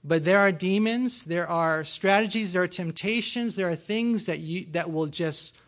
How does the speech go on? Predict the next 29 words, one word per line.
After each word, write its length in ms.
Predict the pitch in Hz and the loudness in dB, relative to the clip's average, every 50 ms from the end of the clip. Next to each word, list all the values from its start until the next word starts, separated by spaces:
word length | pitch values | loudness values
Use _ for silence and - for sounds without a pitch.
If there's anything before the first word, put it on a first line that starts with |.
| _ _ _ _ - | _ _ _ _ -20
plow 720 | - - - - 190 190 202 220 226 233 233 226 214 185 | -20 -20 -6 0 4 6 6 8 6 6 4 2 0 -2
right 360 | 156 160 170 165 165 160 139 | 0 2 2 2 2 0 -2
through 420 | - - - 160 160 180 190 202 | -6 -12 -10 -6 -4 -2 -2 -2
you, 540 | 208 190 202 208 208 208 202 208 220 220 214 220 _ _ _ _ _ _ _ _ _ _ _ _ _ _ _ _ _ _ | -2 -4 -4 -4 -4 -6 -6 -8 -8 -10 -12 -16 _ _ _ _ _ _ _ _ _ _ _ _ _ _ _ _ _ _
make 340 | 147 156 165 175 170 - 196 | 0 2 2 2 2 0 -2
you 340 | 190 185 180 175 170 156 | -2 0 0 0 -2 -4
distracted. 1160 | - - 135 127 143 127 - - - - 156 156 156 165 170 165 - - 180 175 170 175 170 160 - _ _ _ _ _ _ _ _ _ _ _ _ _ _ _ _ _ _ _ _ _ _ _ _ _ _ _ _ _ _ _ _ _ _ _ _ - | -8 -12 -12 -10 -8 -6 -6 -6 -4 -2 2 4 4 4 4 2 -2 -4 -4 -2 -2 -4 -6 -8 -10 _ _ _ _ _ _ _ _ _ _ _ _ _ _ _ _ _ _ _ _ _ _ _ _ _ _ _ _ _ _ _ _ _ _ _ _ -6
And 140 | 147 147 151 | -4 -2 0
what 140 | 156 165 156 | 0 0 -2
we 120 | 160 160 | -2 -2
need 260 | 151 156 170 185 180 | -2 -2 -2 -2 -2
is 140 | 160 143 131 | -4 -4 -6
really, 360 | 139 143 143 151 151 147 143 | -6 -6 -4 -4 -4 -6 -6
we 140 | - 147 151 | -6 -6 -6
really 340 | 151 147 156 160 147 147 135 | -4 -2 -2 -2 -2 -2 -2
<laughs> 280 | 135 135 117 - - | -4 -4 -6 -6 -6
need, 280 | 165 180 156 135 127 131 | -6 -6 -6 -8 -8 -8
you 120 | 139 139 | -6 -6
know, 140 | 135 131 131 | -4 -4 -6
the, 260 | 127 120 123 123 123 123 | -6 -6 -8 -8 -8 -8
the 160 | 123 120 120 | -10 -10 -10
Lord, 520 | 113 117 117 120 143 190 240 220 135 113 117 | -8 -8 -8 -8 -8 -8 -10 -12 -12 -12 -10
man. 220 | 117 117 120 131 | -10 -8 -8 -6
We 80 | 139 151 | -6 -4
need 320 | 160 170 175 180 175 180 | -4 -2 -2 -2 -4 -4
to, 220 | - 156 139 127 - - - - - - - - _ _ _ _ _ _ _ _ _ _ | -6 -6 -6 -6 -8 -12 -20 -20 -20 -20 -20 -20 _ _ _ _ _ _ _ _ _ _
to 120 | - - 139 | -12 -10 -6
be 140 | 143 147 | -6 -4
strong. 760 | 143 - - - - 147 143 139 139 135 131 127 123 123 123 | -4 -4 -6 -6 -4 -2 -2 0 0 0 0 -2 -4 -6 -8